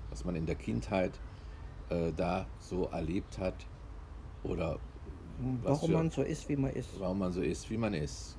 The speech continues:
Speaker 1: genau. Und, und, oder, oder auch nicht nur in der Kindheit, auch in der Vergangenheit,
Speaker 2: Hm.
Speaker 1: äh, auch in anderen Beziehungen, das schreibt ja auch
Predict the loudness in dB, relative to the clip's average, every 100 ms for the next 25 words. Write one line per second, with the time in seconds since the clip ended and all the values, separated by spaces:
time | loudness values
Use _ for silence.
0 | 0 2 4 2 0 -8 -10 -6 -4 -4
1 | -2 0 0 0 0 0 -2 -2 -2 -2
2 | 0 0 0 2 0 2 2 2 -2 -2
3 | -2 0 2 2 2 2 0 -2 -2 0
4 | 2 0 -6 -4 0 2 2 2 0 -4
5 | -10 -12 -10 -10 -10 -10 -10 -8 -4 -2
6 | 0 2 2 0 -2 0 2 2 0 -2
7 | -2 -2 -2 -2